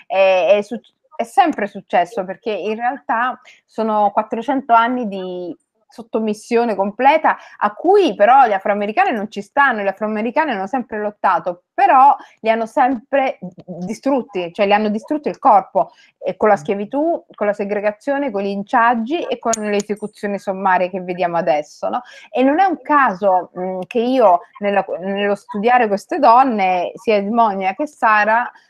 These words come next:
eh, ho trovato in tutte e due le biografie una grande aggressione. Uno stupro per Edmonia,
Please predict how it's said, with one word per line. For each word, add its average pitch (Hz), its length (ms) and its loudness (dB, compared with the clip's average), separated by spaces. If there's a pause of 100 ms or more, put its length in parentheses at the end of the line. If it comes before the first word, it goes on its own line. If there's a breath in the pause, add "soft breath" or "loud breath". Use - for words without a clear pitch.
(120)
eh, 196 380 6
ho 226 140 2
trovato 233 340 2
in 220 100 -4
tutte 269 300 -6
e 240 40 -2
due 208 280 -2
le 190 100 -4
biografie 233 880 -2
una 208 180 -2
grande 190 300 0
aggressione. 175 840 -6 (280)
Uno 233 220 0
stupro 214 540 0
per 196 140 4
Edmonia, 214 800 2